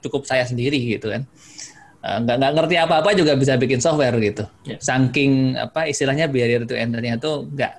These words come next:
Speaker 1: gede-gede amat. Zaman dulu, kalau zaman sekarang bikin app ya nggak sih. <laughs> Lumayan sih barrier to entry-nya sih. <laughs>
Speaker 2: Oh, justru sekarang lebih, lebih, barrier to entry-nya lebih gede ya?
Speaker 1: Ah, ini sebenarnya sesuatu yang saya biasanya, eh,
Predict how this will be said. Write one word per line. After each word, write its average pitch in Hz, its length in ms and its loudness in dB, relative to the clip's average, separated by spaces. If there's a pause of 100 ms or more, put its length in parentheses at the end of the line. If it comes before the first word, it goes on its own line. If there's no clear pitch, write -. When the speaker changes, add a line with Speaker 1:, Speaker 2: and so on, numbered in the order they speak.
(220)
Speaker 1:
gede-gede 113 560 -4
amat. 117 240 -4 (160)
Zaman 127 320 0
dulu, 151 320 6
kalau 120 160 0
zaman 113 320 2
sekarang 127 340 0
bikin 127 300 -2
app 151 240 -2
ya 101 320 -2 (420)
nggak 117 300 -4
sih. - 160 -8 (180)
<laughs> 233 140 6
Lumayan 208 480 4
sih 165 160 4
barrier 175 240 2
to 220 80 4
entry-nya 214 580 2
sih. - 380 -4
<laughs> - 80 -4 (1500)
Speaker 2:
Oh, 277 160 2
justru 262 240 4
sekarang 254 320 2
lebih, 208 400 4
lebih, 180 160 2
barrier 185 400 4
to - 80 -2
entry-nya 185 400 4
lebih 143 160 2
gede 170 160 4
ya? 95 160 0 (160)
Speaker 1:
Ah, 151 320 2
ini 190 160 4
sebenarnya 208 800 4 (240)
sesuatu 165 480 4
yang 196 160 4
saya 196 240 2
biasanya, 165 800 2 (320)
eh, 135 340 2